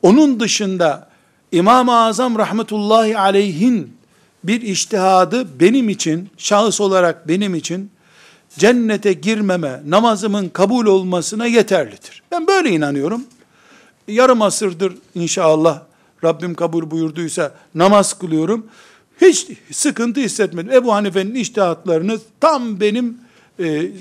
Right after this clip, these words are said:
uymam için, amel etmem için Allah-u Teala söylettirmiş ona diye kabul ediyorum. Rahat rahat namazımı kılıyorum. Ne okuyacaksam okuyorum, ne anlayacaksam anlıyorum. Ebu Hanife bana yetiyor.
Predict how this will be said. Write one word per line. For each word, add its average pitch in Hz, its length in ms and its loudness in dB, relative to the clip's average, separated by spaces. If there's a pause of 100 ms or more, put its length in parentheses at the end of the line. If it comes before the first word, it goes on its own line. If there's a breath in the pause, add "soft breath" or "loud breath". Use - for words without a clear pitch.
(420)
uymam 226 400 2
için, 220 220 -6
amel 226 300 2
etmem 185 340 -2
için 165 260 -10
Allah-u 196 340 0
Teala 170 240 0
söylettirmiş 175 720 -2
ona 156 200 -4
diye 240 160 -8
kabul 180 280 -2
ediyorum. 208 280 -8
Rahat 302 380 4
rahat 220 260 -4
namazımı 190 480 -4
kılıyorum. 156 460 -4 (680 loud breath)
Ne 240 280 2 (120)
okuyacaksam 220 880 -2 (320)
okuyorum, 202 540 0
ne 269 60 0
anlayacaksam 202 640 0
anlıyorum. 202 360 2
Ebu 247 220 4
Hanife 214 360 2
bana 226 200 4
yetiyor. 156 540 -2